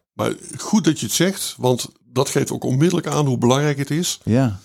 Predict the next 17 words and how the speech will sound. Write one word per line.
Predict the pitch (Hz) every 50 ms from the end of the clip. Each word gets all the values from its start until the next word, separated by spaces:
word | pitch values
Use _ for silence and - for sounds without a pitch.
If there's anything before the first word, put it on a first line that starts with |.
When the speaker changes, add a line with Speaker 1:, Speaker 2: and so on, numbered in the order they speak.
| _ _ _ _ _
Speaker 1:
Een | 127 139 135
van | 117 135 135 127 123
mijn, | 123 123 123 120 113 117 - -
eh, | - 107 110
oudere | - - 143 151 156 147 139 135 127
hoofddirecteur, | 113 104 135 151 147 127 139 139 135 131 - - 131 123 127 123
die | 120
zei | 113 131 113 110
wel | 107 113 110
eens | 107 -
van, | - 110 107 110 110 101
"De | 101 110 107 101
gedetineerde | - 113 113 113 110 - 117 123 131 127 120 117
is | - - 117 -
van | - 110 107
de | 110
maatschappij." | 107 110 110 110 104 - - - - 139 117 90 80 -